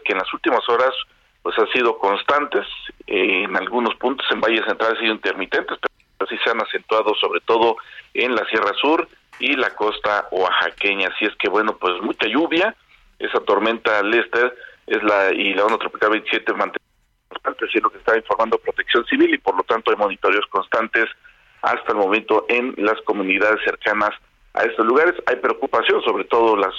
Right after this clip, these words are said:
poblaciones que viven muy cerca de los cerros, debido a que también el reblandecimiento, pues, ha generado algunos derrumbes, y esto podría tener sus complicaciones. Por otra parte, bueno, comentarle también de que esta semana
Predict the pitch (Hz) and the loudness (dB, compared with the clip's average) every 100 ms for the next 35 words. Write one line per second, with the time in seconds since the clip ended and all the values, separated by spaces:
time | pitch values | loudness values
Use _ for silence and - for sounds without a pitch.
0 | - 95 95 95 - 117 107 - 101 110 | -4 2 2 4 2 2 0 0 0 2
1 | 113 110 _ - _ - 120 143 - 127 | 2 -2 _ -20 _ -6 0 2 2 0
2 | 123 104 92 95 - - - - 123 151 | 2 0 2 0 -2 -6 0 2 2 2
3 | - - 95 110 107 - - 95 101 107 | -2 -2 0 2 2 0 -4 -4 -2 0
4 | 98 92 92 92 92 - 98 110 107 - | 0 2 0 -2 -2 -2 0 0 0 0
5 | 95 107 95 95 98 104 104 95 107 104 | 0 0 -2 0 2 2 0 0 -2 0
6 | 98 107 143 127 - - - _ _ - | 2 2 2 2 -2 -4 -20 _ _ -2
7 | 110 107 - 90 98 - 98 104 - - | 0 0 0 2 2 2 2 2 0 0
8 | 107 - 92 92 90 - 87 - 76 67 | -2 0 -2 0 -4 0 -2 0 0 -2
9 | - - - - - - - - 180 208 | -12 -14 -14 -10 -10 -12 -4 2 2 2
10 | 160 151 151 131 156 160 117 107 135 131 | 0 0 2 2 2 0 0 0 0 2
11 | 127 123 110 117 135 135 127 123 120 104 | 2 0 2 0 2 0 -2 -2 -2 0
12 | 123 120 | 2 0